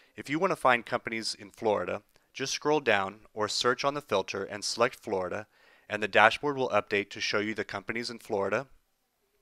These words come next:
who the logistics providers are, what foreign companies they are doing business with, what carriers they are using, what countries they are moving their goods from,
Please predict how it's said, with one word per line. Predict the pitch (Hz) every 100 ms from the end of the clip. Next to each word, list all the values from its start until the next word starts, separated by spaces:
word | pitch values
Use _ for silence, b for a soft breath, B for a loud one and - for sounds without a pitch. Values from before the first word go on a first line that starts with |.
| _ _ _ _
who | - 139
the | 139
logistics | 127 131 131 123 -
providers | - 101 98 95 92
are, | 92 117 131 _ _ _ _ _ _ _ _ _ _ _ _ _
what | 110 131
foreign | - 143 135
companies | 120 127 - 127 123
they | 117 104
are |
doing | 92 107 98
business | 104 101 123 -
with, | 143 151 - _ _ _ _ _ _ _
what | - 110 -
carriers | 127 127 135 135 135
they | 131
are | 127
using, | 127 131 139 139 131 _ _ _ _ _ _ _
what | 104 -
countries | 123 120 139 127
they | 123
are | 107
moving | 104 117 117
their | 101
goods | 90 107
from, | - 131 131 143